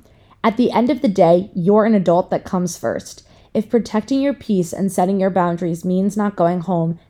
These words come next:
they're going to have to deal with it. Guilt comes, and it is reserved for us doing something wrong that harms somebody else, right? And it's, it's different if they're harmed by you not coming home,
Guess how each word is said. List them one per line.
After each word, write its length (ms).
they're 320
going 220
to 80
have 260
to 100
deal 240
with 160
it. 200
Guilt 480
comes, 640
and 100
it 60
is 160
reserved 420
for 520
us 180
doing 380
something 440
wrong 520
that 160
harms 640
somebody 680
else, 720
right? 580
And 300
it's, 300
it's 200
different 720
if 160
they're 160
harmed 480
by 120
you 200
not 200
coming 240
home, 340